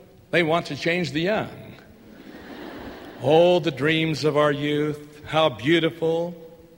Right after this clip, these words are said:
and how perishable they are. Today, however, some youth are drifting, drifting on a sea of chance,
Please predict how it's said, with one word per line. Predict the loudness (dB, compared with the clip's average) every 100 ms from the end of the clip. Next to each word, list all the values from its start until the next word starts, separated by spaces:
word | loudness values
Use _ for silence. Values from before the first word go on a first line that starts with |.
| _
and | -2 0 0
how | -2 -2 -2
perishable | -2 0 2 0 -2 -4 -2 -2
they | -2 -2
are. | -4 -6 -8 -10 -12 -18 -20 -20 -20 -20 _ _
Today, | -4 4 4 4
however, | 2 0 0 0 0 -2 -4 -6 -12 -18 -20 -20 -20 _ -14
some | 0 2 2 0
youth | 0 0
are | -4 -4
drifting, | 0 -2 -2 -10 -10 -18 -20 -20 _ _ _ _ _
drifting | 2 2 2 -2 0
on | 0
a | 0
sea | -2 -2 -2
of | -2 -6
chance, | -6 -6 -8 -16 -16 -16 -14 -16